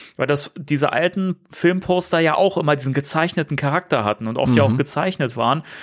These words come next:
Speaker 1: Und ich find, das schlägt genau in diese Kerbe, auch so von der, von der Licht- und Schattengebung her, also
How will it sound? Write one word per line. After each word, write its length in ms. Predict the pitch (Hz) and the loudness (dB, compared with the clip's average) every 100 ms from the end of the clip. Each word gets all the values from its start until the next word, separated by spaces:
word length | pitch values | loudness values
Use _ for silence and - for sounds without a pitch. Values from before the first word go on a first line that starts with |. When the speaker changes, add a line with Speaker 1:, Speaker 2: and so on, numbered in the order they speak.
| - | -8
Speaker 1:
Und 140 | 139 | -4
ich 100 | 127 | -2
find, 240 | - 220 202 | -2 -2 0
das 120 | 143 | -2
schlägt 300 | - 165 165 | 0 -2 0
genau 340 | 147 143 165 | 0 0 0
in 80 | 165 | -2
diese 220 | 156 160 | -4 -4
Kerbe, 500 | 147 - 135 135 110 | -4 0 0 2 2
auch 120 | 113 120 | 0 -2
so 180 | 143 | -4
von 240 | 127 - 139 | -4 -4 0
der, 260 | 131 131 | 2 2
von 180 | - 147 | 0 2
der 180 | 135 127 | 4 4
Licht- 260 | 139 190 - | 2 -2 -4
und 100 | 135 | -4
Schattengebung 840 | - 190 180 160 160 165 160 156 | -4 -2 -2 -2 0 2 2 0
her, 220 | 147 151 | 2 2
also 440 | 147 135 127 139 | 2 0 0 0